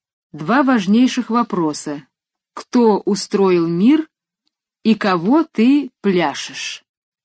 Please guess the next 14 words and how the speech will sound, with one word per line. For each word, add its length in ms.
Психологи 760
установили, 840
что 260
недавно 880
начавший 680
говорить 580
ребенок 680
способен 680
в 80
день 420
задать 520
несколько 720
тысяч 460
вопросов. 640